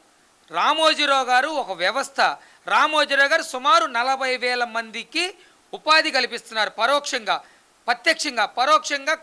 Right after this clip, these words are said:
లక్ష మందికి ఉపాధి, పేపర్ బాయ్ కాడి నుంచి చూస్తే లక్ష మందికి సు-, సుమారు ఉపాధి, ఆ, కల్పిస్తున్న మహా వ్యక్తి రామోజీరావు గారు. రామోజీరావు గారికి, అసలు మన రాష్ట్రానికి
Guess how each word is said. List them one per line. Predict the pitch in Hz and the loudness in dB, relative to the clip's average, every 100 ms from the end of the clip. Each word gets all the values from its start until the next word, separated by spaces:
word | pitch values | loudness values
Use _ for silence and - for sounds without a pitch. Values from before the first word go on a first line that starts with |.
| - - | -10 -6
లక్ష | 190 254 - 285 | 0 0 2 0
మందికి | 240 269 302 - 262 190 - _ _ 220 | 2 0 -2 -2 -4 -4 -12 _ _ -6
ఉపాధి, | 277 285 214 | 2 2 2
పేపర్ | 247 254 262 | 2 2 0
బాయ్ | 220 226 214 | -2 -2 -2
కాడి | 226 269 | -2 -2
నుంచి | 294 - 254 | -4 -10 -10
చూస్తే | 254 - 240 165 - _ - | -10 -4 -4 -6 -14 _ -8
లక్ష | 202 233 - | -4 -4 0
మందికి | 262 254 285 311 277 | 0 0 -2 -6 -10
సు-, | - - - 254 | -14 -18 -16 -4
సుమారు | 285 359 320 214 - _ _ _ _ _ _ 156 160 | 4 6 6 0 -12 _ _ _ _ _ _ _ -20
ఉపాధి, | 160 269 311 320 | -4 2 4 4
ఆ, | 277 262 | 4 2
కల్పిస్తున్న | - 214 240 247 240 233 214 208 | -2 -4 -4 -4 -8 -8 -6 -6
మహా | 180 165 160 202 277 285 | -8 -12 -6 0 2 2
వ్యక్తి | 233 - 269 330 - _ _ _ | 0 -6 -8 -8 -10 _ _ _
రామోజీరావు | 156 185 285 277 247 202 | -4 -2 0 2 2 2
గారు. | 160 139 - _ _ _ | 0 -4 -12 _ _ _
రామోజీరావు | 160 180 269 311 311 294 277 269 | -2 2 4 4 2 4 4 4
గారికి, | 247 247 240 - 285 311 | 6 4 4 -2 -4 -2
అసలు | 262 254 | -2 -4
మన | 226 208 | -2 0
రాష్ట్రానికి | 208 247 - 269 294 285 226 | 0 0 0 -2 -2 -2 -8